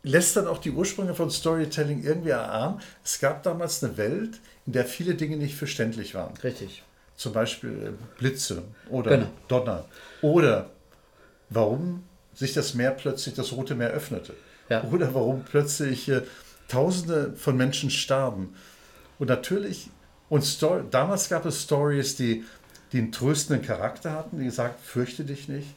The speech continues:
Speaker 2: Ja.
Speaker 1: der Herrgott sorgt für dich.“
Speaker 2: Ja.
Speaker 1: Auch wenn es im Augenblick nicht wirklich gut aussieht.
Speaker 2: Ja.
Speaker 1: Nicht? Also es gibt, es gibt irgendeine Verheißung und im Koran sind es dann viele, viele, für den sehr Gläubigen sind es viele Jungfrauen.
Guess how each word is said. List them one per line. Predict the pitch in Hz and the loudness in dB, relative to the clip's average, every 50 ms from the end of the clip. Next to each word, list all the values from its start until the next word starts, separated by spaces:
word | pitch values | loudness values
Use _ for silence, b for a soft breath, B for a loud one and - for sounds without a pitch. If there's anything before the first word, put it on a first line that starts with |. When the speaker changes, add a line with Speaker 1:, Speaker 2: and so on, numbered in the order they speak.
| - - - | -14 -8 -4
Speaker 2:
Ja. | 127 117 113 - - - - | -4 -4 -4 -6 -10 -6 0
Speaker 1:
der | - 117 | 0 2
Herrgott | 110 117 117 113 117 107 | 4 4 4 4 2 0
sorgt | - - 117 98 107 - - | 0 0 0 0 0 0 -2
für | - - 143 | -6 -6 -4
dich.“ | 131 135 139 143 143 - - - | -4 -4 -6 -8 -8 -12 -8 -2
Speaker 2:
Ja. | - 120 110 113 - - - - _ _ _ - | 0 0 0 0 -4 -10 -20 -20 _ _ _ -10
Speaker 1:
Auch | - - - - 156 | -8 -8 -2 2 4
wenn | 147 131 | 4 6
es | 135 123 - | 4 2 0
im | 131 123 123 | -2 0 4
Augenblick | 113 113 123 127 123 127 120 120 - - b b b b b b b b b | 4 4 4 4 2 2 2 0 -2 -14 b b b b b b b b b
nicht | 123 127 139 - 147 | 0 0 0 2 2
wirklich | 143 135 135 143 - - | 2 2 2 0 -4 -4
gut | - 139 185 - | -4 -4 -2 -2
aussieht. | 180 156 160 - - - 147 139 139 139 139 - - - - _ | -2 -2 -2 -2 -4 -4 -4 -4 -6 -8 -10 -16 -20 -20 -6 _
Speaker 2:
Ja. | - 120 113 117 | 2 2 2 2
Speaker 1:
Nicht? | 120 - B B B B B | -2 -8 B B B B B
Also | 139 127 120 | -2 0 0
es | - | 0
gibt, | - 156 147 - B B B B B | 0 -2 -2 -4 B B B B B
es | - 135 - | -6 -4 -2
gibt | - 151 - - | 0 0 2 4
irgendeine | 147 151 156 180 180 160 147 156 | 6 6 6 6 4 0 0 0
Verheißung | 151 - 131 113 120 120 123 123 - - 151 135 135 127 | -2 -2 0 2 2 2 2 2 0 0 0 0 0 2
und | 117 110 | 2 2
im | 117 113 110 | 2 2 2
Koran | - 131 113 101 110 113 127 139 | 0 0 2 4 4 4 4 2
sind | 117 127 123 117 | 2 0 0 -2
es | 120 - - | -2 -2 0
dann | - 120 113 - B B B B B B | 0 0 0 -2 B B B B B B
viele, | - - - 160 160 156 | -8 -4 0 2 4 4
viele, | 147 151 - 156 143 139 139 131 | 4 2 0 2 4 4 4 4
für | - - 143 135 | 4 2 2 4
den | 120 123 120 120 120 113 | 4 4 2 2 2 4
sehr | - 131 117 | 6 6 6
Gläubigen | 101 110 110 107 120 135 135 127 127 | 6 8 8 8 8 6 4 0 0
sind | 117 123 123 113 117 | 0 0 -2 -2 -2
es | 135 120 113 - - | -2 -2 -2 -4 -4
viele | - - 120 107 | -2 -2 -2 -2
Jungfrauen. | 104 98 117 139 160 - - - 139 135 131 135 | -2 -2 -2 -2 -4 -6 -6 -4 -2 -2 -2 -4